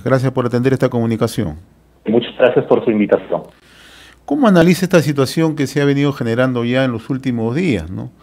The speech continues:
Speaker 1: Nuevamente, los frentes de defensa alertan que van a haber movilizaciones, protestas, no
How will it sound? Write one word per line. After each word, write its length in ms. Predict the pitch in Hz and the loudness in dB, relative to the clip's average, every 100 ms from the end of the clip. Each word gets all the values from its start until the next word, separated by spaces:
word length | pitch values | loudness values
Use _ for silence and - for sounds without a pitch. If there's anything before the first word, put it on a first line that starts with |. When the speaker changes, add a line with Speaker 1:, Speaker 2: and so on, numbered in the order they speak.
| - - - _ _ | -20 -20 -20 _ _
Speaker 1:
Nuevamente, 720 | 127 131 127 139 143 147 165 170 | -4 -2 0 -2 -2 0 2 2
los 160 | 139 107 | 0 -4
frentes 320 | 127 131 131 | -4 -4 -2
de 80 | 120 | -2
defensa 420 | 110 139 139 - | -2 0 0 0
alertan 380 | 120 127 123 110 | 0 0 0 0
que 100 | 107 | 2
van 100 | 110 | 2
a 40 | |
haber 140 | 113 117 | 2 2
movilizaciones, 880 | 110 104 95 - 110 151 151 139 | 0 0 -2 -4 -4 0 2 0
protestas, 800 | 123 110 104 139 131 - 131 117 | -4 -8 -4 -2 -2 -2 -4 -2
no 500 | 123 123 139 170 180 | -8 -6 -2 -2 -2